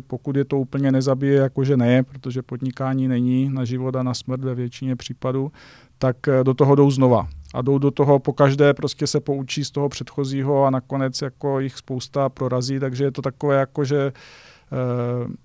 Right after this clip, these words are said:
aktivnější, eh, průbojnější, je tam daleko cítit t-, víc ten podnikatelský duch a je to napříč, ne-, není to jenom otázka startupu, je to prostě po-, populační záležitost.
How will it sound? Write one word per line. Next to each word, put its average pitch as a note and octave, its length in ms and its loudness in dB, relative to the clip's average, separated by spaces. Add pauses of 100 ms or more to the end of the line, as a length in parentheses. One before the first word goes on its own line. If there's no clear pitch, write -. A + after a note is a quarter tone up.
(180)
aktivnější, D3+ 1200 -2 (140)
eh, D#3 40 -10 (760)
průbojnější, D3 1080 0 (300)
je C#3+ 80 -6
tam D3 160 2
daleko D3 300 4
cítit - 460 -6
t-, D3+ 140 -4
víc C#3 200 -6
ten D3 180 -4
podnikatelský D3 760 -2
duch C#3+ 280 -2 (360)
a C3+ 240 2 (300)
je D3 160 0
to D#3+ 400 8 (960)
napříč, C#3+ 600 2
ne-, C3+ 360 2
není D3 200 2
to D3 100 4
jenom C#3+ 320 4
otázka C3+ 380 0
startupu, C3 580 -4
je C3 100 0
to C3 140 -6
prostě C#3 420 -2
po-, C3 140 -6
populační C3+ 580 -4
záležitost. C3+ 560 0